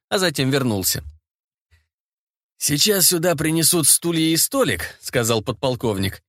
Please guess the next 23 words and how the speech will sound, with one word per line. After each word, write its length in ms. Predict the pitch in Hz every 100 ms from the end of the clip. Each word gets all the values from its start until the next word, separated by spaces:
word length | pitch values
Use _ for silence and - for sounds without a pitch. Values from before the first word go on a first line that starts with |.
| _
«и 140 | - 104
вы, 260 | 139 226
Эфенди, 400 | 127 110 107 101
сможете 520 | 98 160 208 196 - 185
увидеть 460 | 185 190 185 170
многое 480 | 139 139 202 160 131
для 220 | 110 117
вас 240 | 135 147 127
интересное 640 | 110 110 180 196 196 185
и 40 |
поучительное». 840 | 175 175 165 117 98 92 85 82 - _ _ _ _ _ _ _ _ _ _
Пока 280 | - 107 196
совершенно 600 | - 117 107 - 180 131
сбитый 320 | 98 123 131 107
с 80 |
толку 300 | - 135 110
султан 480 | 110 113 104 139 139
ломал 340 | 107 104 139 127
голову 380 | 120 135 113
над 160 | 113 107
словами 420 | - 113 127 120
наглого 440 | 113 123 113 104 104
Гяура, 500 | 101 110 190 120